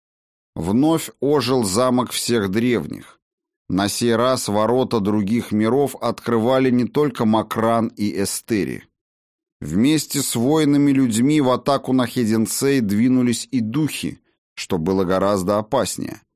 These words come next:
Я не поверил собственным ушам, когда читающий взвизгнул:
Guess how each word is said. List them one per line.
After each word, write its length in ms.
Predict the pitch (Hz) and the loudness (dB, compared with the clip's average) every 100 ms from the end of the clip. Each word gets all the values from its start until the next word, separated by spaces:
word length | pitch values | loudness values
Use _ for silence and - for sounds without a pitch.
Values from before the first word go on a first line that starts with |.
| _ _ _ _ _ | _ _ _ _ _
Я 260 | - 85 127 | -4 0 2
не 120 | 160 | 0
поверил 520 | 147 151 147 165 165 | 0 0 0 0 0
собственным 640 | 147 - 170 - 165 160 160 | -2 -4 -4 -4 -4 -2 0
ушам, 440 | 147 - 147 117 | -2 0 0 0
когда 320 | 101 98 107 | -2 -2 -2
читающий 720 | 101 107 - 123 123 113 - 117 | -2 -4 -2 0 2 0 0 0
взвизгнул: 800 | 101 107 120 104 87 85 67 | 0 0 0 0 -2 -4 -6